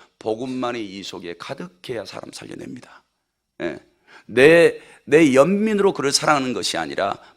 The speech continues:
복음으로, 하나님의 사랑으로 다가가셔야 사람 살려내게 될 줄로 믿습니다. 그런 은혜가 있기를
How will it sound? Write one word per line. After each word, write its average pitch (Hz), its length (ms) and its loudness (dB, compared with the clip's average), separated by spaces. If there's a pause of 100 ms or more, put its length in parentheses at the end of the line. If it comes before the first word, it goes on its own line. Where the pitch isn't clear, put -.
(100)
복음으로, 165 560 0 (120)
하나님의 175 400 4
사랑으로 151 600 4 (200)
다가가셔야 101 720 -6 (160)
사람 143 600 -4
살려내게 113 520 -6
될 80 140 -12
줄로 76 320 -14
믿습니다. 82 640 -2 (340)
그런 190 260 2
은혜가 160 300 4
있기를 135 520 -6